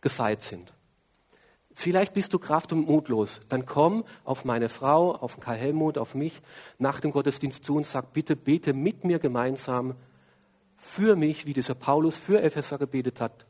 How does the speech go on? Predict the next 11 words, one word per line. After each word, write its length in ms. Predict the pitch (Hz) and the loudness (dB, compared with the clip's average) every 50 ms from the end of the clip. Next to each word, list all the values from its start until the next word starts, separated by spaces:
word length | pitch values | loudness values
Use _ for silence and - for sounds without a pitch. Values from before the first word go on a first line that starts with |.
| _ _ | _ _
um 140 | - 120 120 | -4 -4 -4
neue 240 | 113 117 117 113 113 | -2 -2 -2 -2 -2
Kraft, 420 | 117 - - 92 87 - - - | -4 -6 -12 -12 -12 -12 -16 -16
um 100 | - 113 | -14 -14
Ermutigung." 580 | - 107 104 104 104 - - - - 95 95 87 _ _ _ _ _ _ _ _ _ _ _ _ _ _ _ _ _ - - - _ - - - - _ - | -12 -10 -8 -8 -8 -10 -12 -16 -16 -16 -18 -18 _ _ _ _ _ _ _ _ _ _ _ _ _ _ _ _ _ -20 -20 -20 _ -20 -20 -20 -20 _ -6
Du 120 | - 123 | -2 0
musst 320 | 123 143 175 175 - - - | 4 4 4 2 2 -2 -4
nicht 180 | 147 - - | -4 -4 -2
kraftlos 680 | - 135 123 123 127 - - 123 113 113 110 - - - - | 0 0 0 0 0 -4 -4 -2 -2 -2 -4 -6 -10 -16 -10
und 160 | - 113 110 - | -6 -6 -4 -2
mutlos 600 | 117 120 120 117 - 113 113 110 107 107 - - | -2 -2 -2 -2 -4 -4 -2 -2 -2 -4 -6 -14